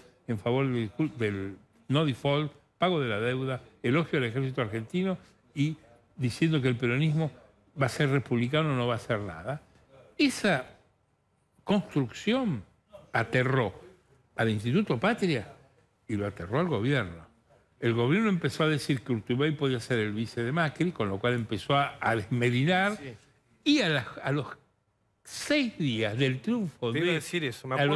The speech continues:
Speaker 2: acuerdo
Speaker 1: seis días del
Speaker 2: perfectamente.
Speaker 1: triunfo de, de
Speaker 2: De Schiaretti.
Speaker 1: Schiaretti, el sábado siguiente se anunció
Speaker 2: Alberto.
Speaker 1: que Alberto Fernández.
Speaker 2: Es verdad.
Speaker 1: Es decir,
Speaker 2: No le dio tiempo a la victoria de Córdoba, que fue muy importante,
Speaker 1: porque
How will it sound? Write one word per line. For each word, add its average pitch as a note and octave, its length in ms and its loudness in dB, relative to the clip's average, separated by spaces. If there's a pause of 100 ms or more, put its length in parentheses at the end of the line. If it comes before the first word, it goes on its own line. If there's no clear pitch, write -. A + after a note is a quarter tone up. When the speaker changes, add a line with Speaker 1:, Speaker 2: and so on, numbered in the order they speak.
Speaker 2:
acuerdo F#3+ 60 0
Speaker 1:
seis B3 220 2
días E3 200 2
del C#3+ 120 0
Speaker 2:
perfectamente. G#3 140 -2
Speaker 1:
triunfo D#3 340 -2
de, C3+ 260 -2
de A#2+ 260 -2
Speaker 2:
De C3+ 60 0
Schiaretti. A3+ 360 0 (180)
Speaker 1:
Schiaretti, - 80 -8 (200)
el C#3 160 2
sábado A3+ 400 0
siguiente F3+ 520 -2
se - 140 -2
anunció C3+ 580 -2
Speaker 2:
Alberto. C3+ 280 0
Speaker 1:
que D#3 60 4
Alberto D3 280 0
Fernández. B2+ 580 -2
Speaker 2:
Es D3 80 -4
verdad. C#3+ 340 -4
Speaker 1:
Es - 80 -14
decir, G#3+ 360 0
Speaker 2:
No F#3+ 120 4
le G3+ 100 4
dio G3 260 0
tiempo C#3 680 -4 (100)
a B2 80 -2
la C3 100 4
victoria D3+ 520 0
de B2+ 280 -6
Córdoba, E3 420 0
que B2+ 60 -4
fue C3 140 -2
muy C3+ 140 -4
importante, C3 440 -2
Speaker 1:
porque C#3 160 2